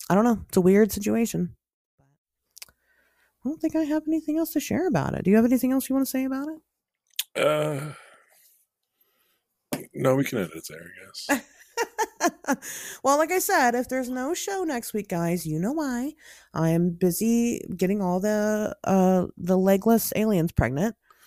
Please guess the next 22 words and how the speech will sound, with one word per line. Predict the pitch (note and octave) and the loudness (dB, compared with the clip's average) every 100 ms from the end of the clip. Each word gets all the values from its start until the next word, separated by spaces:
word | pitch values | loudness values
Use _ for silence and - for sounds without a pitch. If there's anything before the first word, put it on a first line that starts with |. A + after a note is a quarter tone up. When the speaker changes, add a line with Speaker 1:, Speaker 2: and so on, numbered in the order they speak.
| - _ - - - | -20 _ -14 -6 -2
Speaker 1:
and | D3+ D3+ D3+ D3+ D#3 C3 - C3 D3+ - | 0 0 2 2 -2 -6 -10 -12 -12 -18
Speaker 2:
<laughs> | _ _ _ - | _ _ _ 2
Speaker 1:
drinking, | A#3 B3+ F3 C#3 D#3 | 4 6 4 4 2
I | |
guess, | D3+ C3 D#3 - | 2 2 0 -2
'cause | - D#3 D3+ D3+ | 0 0 0 -4
that's, | D3 C#3+ - - D#3+ | -4 -4 -4 -4 2
Lanulus | D3+ D#3 D3+ D3+ | 4 4 4 2
is | E3 | 0
also | D3+ D3+ | 0 4
now | D#3 C#3+ | 4 4
the | D#3+ | 4
name | C#3+ D3+ | 2 2
of | D3 - D3 | 0 -2 0
me | |
and | D3 | 0
Pat's | D#3+ E3 | 0 -2
bar | - G#3 | -2 0
that | C#3+ | -2
we're | C#3 | -4
gonna | A2 | -4
open. | D3+ G3 | -2 -2